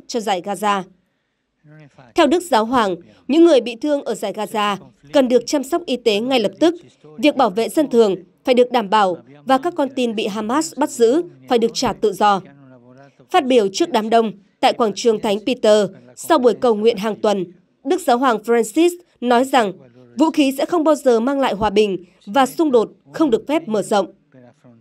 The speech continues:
Tới nay, rất ít hàng viện trợ được chuyển đến Gaza kể từ khi Israel tuyên chiến với Hamas hơn một tháng trước. Đức Giáo hoàng cũng kêu gọi thành lập các hành lang nhân đạo và cho biết cần có giải pháp hai nhà nước để chấm dứt xung đột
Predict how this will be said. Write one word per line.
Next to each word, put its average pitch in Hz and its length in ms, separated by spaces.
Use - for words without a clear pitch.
Tới 220 100
nay, 226 280
rất 370 120
ít 349 160
hàng 240 240
viện 226 160
trợ 233 320
được 233 160
chuyển 208 240
đến 208 160
Gaza 226 460
kể 285 100
từ 269 120
khi 277 240
Israel 233 540
tuyên 254 140
chiến 214 280
với 202 120
Hamas 240 440
hơn 254 200
một 208 140
tháng 202 180
trước. 330 260
Đức 370 220
Giáo 277 100
hoàng 262 240
cũng 262 200
kêu 311 140
gọi 226 240
thành 277 160
lập 302 140
các 359 140
hành 247 140
lang 226 200
nhân 226 120
đạo 214 220
và 262 160
cho 311 160
biết 370 220
cần 262 180
có 262 140
giải 247 240
pháp 339 200
hai 254 220
nhà 208 100
nước 277 280
để 220 260
chấm 220 180
dứt 349 200
xung 240 180
đột 208 180